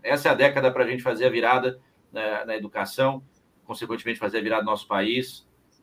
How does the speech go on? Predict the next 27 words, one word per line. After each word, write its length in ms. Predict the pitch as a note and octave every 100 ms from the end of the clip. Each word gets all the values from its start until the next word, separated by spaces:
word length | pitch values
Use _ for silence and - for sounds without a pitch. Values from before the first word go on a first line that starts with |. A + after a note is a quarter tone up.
| _
É, 440 | G2 G2 F2+ -
essa 140 | A2+ B2
é 40 |
a 20 |
nossa 200 | A#2+ A#2+
crença 320 | A2+ A#2 A2 G2+
aqui. 320 | - B2+ C3
É 160 | C3+
possível 500 | C#3 B2 - E3+ D#3+
fazer 200 | C#3 B2
essa 160 | B2 A#2
virada, 520 | G#2+ G#2+ B2+ B2 A#2+ -
né? 220 | A#2 A2+
E 60 | A#2
agora 240 | A2 A#2+
nós 100 | A#2+
temos 200 | A2+ A#2+
é 40 | B2+
que 280 | C3+ C3 B2
trabalhar 420 | C3 B2+ A#2+ C#3+
pra 120 | C#3+
que 60 | C#3
essa 140 | C#3
virada 240 | B2 B2+
aconteça, 600 | C#3+ D3+ C#3+ G#2 F2 - _
né? 120 | B2 B2+
Então, 280 | B2 B2+